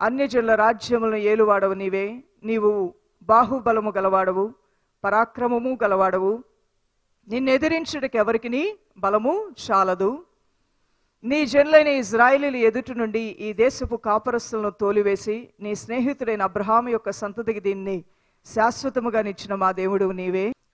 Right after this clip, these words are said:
వారు అందులో నివాసము చేసి, కీడైనను, యుద్ధమైనను, తీర్పైనను, తెగులైనను, కరవైనను మా మీదకు వచ్చినప్పుడు,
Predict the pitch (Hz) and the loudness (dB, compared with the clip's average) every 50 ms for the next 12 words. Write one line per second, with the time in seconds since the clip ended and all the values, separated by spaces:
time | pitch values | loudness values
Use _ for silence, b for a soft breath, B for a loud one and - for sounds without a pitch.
0 | - 190 226 226 226 226 226 214 220 254 247 277 262 247 233 226 208 208 214 240 | 0 6 6 8 8 8 8 6 4 2 0 2 4 4 4 4 4 4 4 4
1 | 233 - - 247 240 226 - 220 214 208 - 220 214 226 240 - _ - 247 262 | 2 -2 -8 -8 -8 -6 -2 -2 -2 -2 -2 -6 -8 -8 -10 -12 _ -6 -2 2
2 | 262 269 254 269 269 262 269 269 262 247 226 226 190 214 214 226 233 233 226 226 | 4 4 4 4 2 0 0 0 0 0 -2 -2 -2 -2 -2 -2 0 -2 -2 -2
3 | 220 226 226 226 226 - 220 220 - - 226 220 214 208 202 220 214 208 - 208 | -2 -2 -2 -2 -2 -4 -8 -6 -4 -2 -2 -2 -2 -2 -2 -4 -4 -2 -2 -2
4 | 196 208 214 208 208 208 214 208 208 208 202 196 208 - _ - 214 190 208 202 | 0 0 0 0 0 -2 -2 -2 -4 -4 -4 -6 -12 -18 _ -6 -2 0 2 2
5 | 208 214 220 214 226 226 233 247 262 254 - _ _ _ _ _ _ _ _ - | 2 2 2 2 2 2 2 2 0 -2 -6 _ _ _ _ _ _ _ _ 4
6 | 220 226 240 262 277 285 302 302 320 - 294 294 294 - - - 302 285 - 247 | 6 8 8 8 8 6 4 4 2 4 6 4 4 4 2 0 0 0 2 2
7 | 214 185 160 156 | 2 2 0 -2